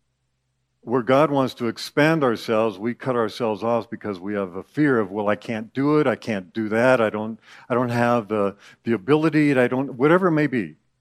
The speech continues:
So we don't pursue it. Uh, during my business course at Charis, I,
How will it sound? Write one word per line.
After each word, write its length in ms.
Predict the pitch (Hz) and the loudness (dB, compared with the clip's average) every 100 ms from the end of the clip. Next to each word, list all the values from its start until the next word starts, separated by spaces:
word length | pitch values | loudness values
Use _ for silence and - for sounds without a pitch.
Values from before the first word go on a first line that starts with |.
| _ _ _ _ _ - - _ _ _ _ _ _ _ _ _ _ _ _ _ _ _ _ | _ _ _ _ _ -20 -20 _ _ _ _ _ _ _ _ _ _ _ _ _ _ _ _
So 160 | - 135 | -2 0
we 120 | 127 | 0
don't 180 | 120 - | -2 -4
pursue 380 | 104 - 151 | -8 -4 -4
it. 100 | 76 - _ _ _ _ _ _ _ _ _ _ _ _ _ _ _ _ _ _ _ _ _ _ _ _ _ _ _ _ _ _ _ _ _ _ - | -6 -12 _ _ _ _ _ _ _ _ _ _ _ _ _ _ _ _ _ _ _ _ _ _ _ _ _ _ _ _ _ _ _ _ _ _ -4
Uh, 300 | 95 92 92 123 127 | -4 -4 -6 -12 -14
during 240 | 110 127 135 | -2 0 2
my 180 | 120 110 | 0 0
business 540 | 92 131 139 113 - | -2 -2 -2 -4 -6
course 500 | - 120 113 107 - | -4 0 0 0 -4
at 140 | 104 - _ | -6 -6 _
Charis, 480 | - 147 123 110 - | 0 2 2 0 -2
I, 300 | 104 104 | -2 -2